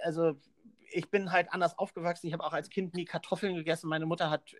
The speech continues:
eher immer Nudeln und, und mediterran gekocht und so. Aber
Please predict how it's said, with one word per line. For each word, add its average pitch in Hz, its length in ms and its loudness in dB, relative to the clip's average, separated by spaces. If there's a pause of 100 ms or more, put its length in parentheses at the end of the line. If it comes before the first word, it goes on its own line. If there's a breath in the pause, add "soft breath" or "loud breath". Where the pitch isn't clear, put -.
(120)
eher 170 260 8
immer 151 360 6
Nudeln 165 560 2
und, 147 220 -6
und 147 140 -4
mediterran 147 580 0
gekocht - 340 -4
und 113 100 -12
so. 127 260 -4
Aber 123 320 2